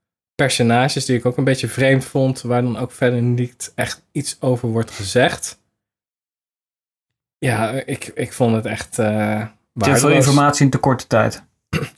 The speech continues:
Speaker 1: Ook, ja, en, en ze, ja, het, het, het klopt gewoon niet. Het, het voelt ook niet als, alsof ze, alsof het af is of zo.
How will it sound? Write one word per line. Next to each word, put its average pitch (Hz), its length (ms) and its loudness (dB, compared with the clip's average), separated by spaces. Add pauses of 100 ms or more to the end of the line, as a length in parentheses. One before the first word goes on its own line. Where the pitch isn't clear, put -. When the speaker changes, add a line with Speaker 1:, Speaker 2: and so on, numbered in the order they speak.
(180)
Speaker 1:
Ook, 139 300 4
ja, 113 360 2
en, 110 340 0
en 101 300 -2
ze, 98 460 -2 (1300)
ja, 117 180 0
het, 107 120 -2
het, - 220 -8 (160)
het - 160 -4
klopt 196 300 0
gewoon 107 340 4
niet. 95 220 -2
Het, - 360 -4
het 143 160 -2
voelt 196 240 2
ook 151 120 4
niet 139 200 2
als, - 340 0
alsof 131 280 -2
ze, 110 400 2 (1040)
alsof 147 240 0
het - 140 -12
af - 220 0
is 98 160 -2
of 87 100 -8
zo. 73 320 -8